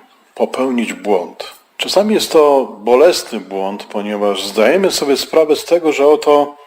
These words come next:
Bóg otworzył nam drzwi, Bóg sam nas gdzieś wysłał, a my z jakichś powodów nie wykonaliśmy zadania, nie wykonaliśmy służby.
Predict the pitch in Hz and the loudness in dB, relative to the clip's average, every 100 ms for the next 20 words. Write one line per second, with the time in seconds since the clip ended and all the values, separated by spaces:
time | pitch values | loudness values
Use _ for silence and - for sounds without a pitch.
0 | _ _ _ _ _ _ _ _ _ _ | _ _ _ _ _ _ _ _ _ _
1 | _ _ _ _ _ _ 104 110 113 110 | _ _ _ _ _ _ -6 -2 0 0
2 | - 110 104 104 104 104 98 110 151 170 | 0 0 0 2 2 0 -2 -2 -4 -6
3 | - - _ _ _ _ _ - - - | -12 -20 _ _ _ _ _ -20 -20 -20
4 | - 104 95 - - 143 143 131 113 107 | -20 -10 -6 -2 2 2 2 -4 -6 -8
5 | 110 98 107 123 - 151 160 170 - _ | -8 -4 -2 -2 0 0 0 -2 -14 _
6 | _ _ _ _ _ - - - - 110 | _ _ _ _ _ -20 -20 -20 -2 0
7 | 185 202 202 - - - 170 160 185 120 | 2 2 0 -2 -6 0 0 4 2 2
8 | 98 90 - - - _ _ _ _ _ | -8 -10 -14 -18 -20 _ _ _ _ _
9 | _ _ _ _ _ _ _ _ _ _ | _ _ _ _ _ _ _ _ _ _
10 | _ _ _ _ _ _ _ _ - 117 | _ _ _ _ _ _ _ _ -6 0
11 | 113 117 117 123 127 127 107 92 90 95 | 0 0 0 2 2 0 -6 -10 -6 -6
12 | 95 92 85 95 101 - - 104 107 110 | -4 -8 -10 -16 -16 -12 -8 -6 -6 -6
13 | 107 104 - 117 113 101 | -8 -10 -8 -8 -8 -8